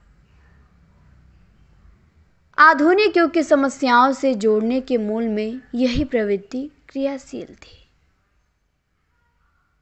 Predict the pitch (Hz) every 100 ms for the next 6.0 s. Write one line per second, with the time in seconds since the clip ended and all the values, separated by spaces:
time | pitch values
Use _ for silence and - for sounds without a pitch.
0 | _ _ _ _ _ _ _ _ _ _
1 | _ _ _ - 294 311 339 339 330 -
2 | 233 226 220 220 214 277 320 359 349 -
3 | _ _ _ _ _ _ _ _ _ _
4 | - 233 254 254 262 320 311 320 311 370
5 | - 240 214 - 277 294 311 339 381